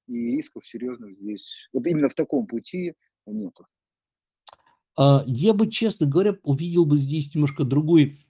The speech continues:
Speaker 2: другую опасность. Вот, э, той опасности, о которой вы щас говорите, э, ну, на сегодняшний момент, э, нет. Э, по крайней мере, она не видна. Опасность лишь в другом. Если что-то случится с Тайванем,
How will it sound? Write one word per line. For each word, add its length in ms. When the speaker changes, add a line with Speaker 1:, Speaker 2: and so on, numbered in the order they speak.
Speaker 2:
другую 260
опасность. 500
Вот, 260
э, 200
той 160
опасности, 440
о 40
которой 260
вы 60
щас 200
говорите, 520
э, 60
ну, 760
на 180
сегодняшний 460
момент, 440
э, 40
нет. 480
Э, 640
по 100
крайней 220
мере, 120
она 120
не 100
видна. 340
Опасность 340
лишь 40
в 40
другом. 440
Если 440
что-то 420
случится 560
с 80
Тайванем, 680